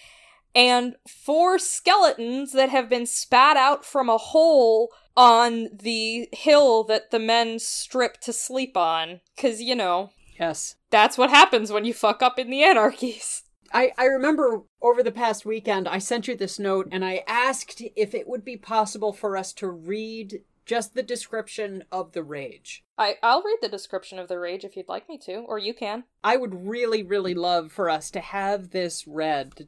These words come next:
Speaker 2: on this podcast, because there's something about it that seems to strike the perfect beat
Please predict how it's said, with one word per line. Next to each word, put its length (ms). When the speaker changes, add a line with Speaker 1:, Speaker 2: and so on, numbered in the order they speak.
Speaker 2:
on 140
this 180
podcast, 640
because 260
there's 220
something 340
about 340
it 160
that 160
seems 360
to 120
strike 360
the 80
perfect 560
beat 280